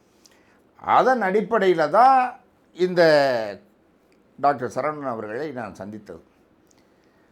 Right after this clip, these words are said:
ஒண்ணு. இரண்டாவது, இன்று பாஜகவினுடைய வேட்பாளராக ராமசீனிவாசனும்,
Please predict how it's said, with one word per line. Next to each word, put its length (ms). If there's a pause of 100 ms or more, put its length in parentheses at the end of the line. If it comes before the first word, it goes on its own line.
(360)
ஒண்ணு. 240 (680)
இரண்டாவது, 1000 (100)
இன்று 680
பாஜகவினுடைய 1500 (200)
வேட்பாளராக 720
ராமசீனிவாசனும், 1160